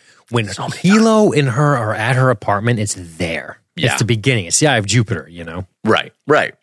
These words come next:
Speaker 2: But when you see these other objects, the, the, the star shapes and everything, and it's like, "Oh no, that's the Cylon ships."
Speaker 1: But
Speaker 2: And
Speaker 1: they
Speaker 2: it's
Speaker 1: have a, uh, they have an issue. There's an explosion unexpected, and the debris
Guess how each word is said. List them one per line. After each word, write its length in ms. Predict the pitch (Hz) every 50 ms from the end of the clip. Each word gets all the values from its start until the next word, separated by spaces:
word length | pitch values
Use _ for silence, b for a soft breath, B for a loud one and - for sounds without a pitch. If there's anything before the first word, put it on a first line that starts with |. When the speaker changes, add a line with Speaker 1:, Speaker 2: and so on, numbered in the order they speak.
| _ _ B B B B B B B _
Speaker 2:
But 160 | 101 90 80
when 180 | 90 98 101 98
you 60 | 98
see 180 | 98 - 104 101
these 180 | 95 98 85
other 240 | 82 87 92 90 90
objects, 540 | 78 78 80 82 82 76 71 69 73 - -
the, 220 | - 69 64 57
the, 180 | 62 69 78 -
the 140 | 57 - -
star 500 | - - - - - 82 87 82 76 69
shapes 440 | - - - - - - - - -
and 60 | 65
everything, 260 | 69 71 71 76 76 65
and 80 | -
it's 80 | 135 -
like, 120 | - 67
"Oh 60 | 73 73
no, 120 | - -
that's 340 | 104 - - - - - - _ _
the 60 | - 92
Cylon 500 | - - - - - - 57 62 65 -
ships." 680 | - - - 110 107 101 - - - - - - B B B B B B B B B B
Speaker 1:
But 160 | - 117 151 190
Speaker 2:
And 80 | 190
Speaker 1:
they 120 | - 123 123
Speaker 2:
it's 20 |
Speaker 1:
have 240 | 123 131 131 131 120
a, 200 | 131 135 135 135 135
uh, 160 | 131 131 131
they 100 | 127 143
have 100 | 151 143
an 60 | 139
issue. 320 | 160 165 - - 185 - - _ _ _ _
There's 280 | _ 98 110 107 92 95
an 100 | 98 95
explosion 600 | 87 - - - - 120 123 127 117 120 127 120
unexpected, 760 | 104 104 98 92 - - - 98 90 - - 101 107 107 104 b b b b b b b b
and 160 | 123 123 117
the 100 | 101 110
debris 840 | 101 92 90 87 - 131 135 131 98 98 98 85 85 85 92 104 104